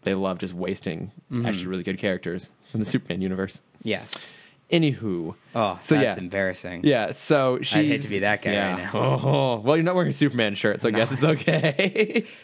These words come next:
Speaker 1: <laughs>
Speaker 2: Ugh.
Speaker 1: But yeah, so, yeah, she gets in a fight with Batman. I,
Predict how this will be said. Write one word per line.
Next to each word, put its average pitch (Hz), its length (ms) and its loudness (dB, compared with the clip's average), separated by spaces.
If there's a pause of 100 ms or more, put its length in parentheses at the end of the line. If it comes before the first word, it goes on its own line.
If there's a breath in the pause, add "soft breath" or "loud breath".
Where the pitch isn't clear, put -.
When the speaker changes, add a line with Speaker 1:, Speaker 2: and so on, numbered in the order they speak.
Speaker 1:
<laughs> - 220 -20
Speaker 2:
Ugh. 127 320 2 (960 loud breath)
Speaker 1:
But 165 180 4
yeah, 147 180 4
so, 135 420 2 (120)
yeah, 147 180 4
she 185 160 0
gets 175 160 2
in 156 40 -2
a - 40 -2
fight 156 100 4
with 120 80 0
Batman. 123 300 2
I, 196 120 2